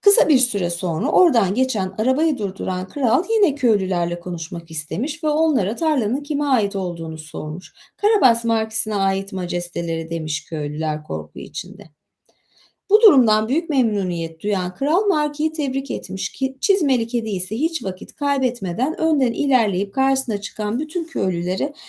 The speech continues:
krala toprakların Kar-, Karabas Markisi'ne ait olduğunu söylemeleri konusunda ikna etmekteymiş.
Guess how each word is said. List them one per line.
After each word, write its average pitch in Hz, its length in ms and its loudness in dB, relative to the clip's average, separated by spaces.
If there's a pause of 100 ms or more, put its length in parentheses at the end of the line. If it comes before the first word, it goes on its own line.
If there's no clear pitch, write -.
(260)
krala 302 640 4 (320)
toprakların 294 840 2
Kar-, - 220 -4
Karabas 285 500 2
Markisi'ne 240 520 0
ait 285 480 2
olduğunu 214 440 0
söylemeleri 196 720 2
konusunda 240 760 0 (920)
ikna 277 460 2
etmekteymiş. - 1000 -4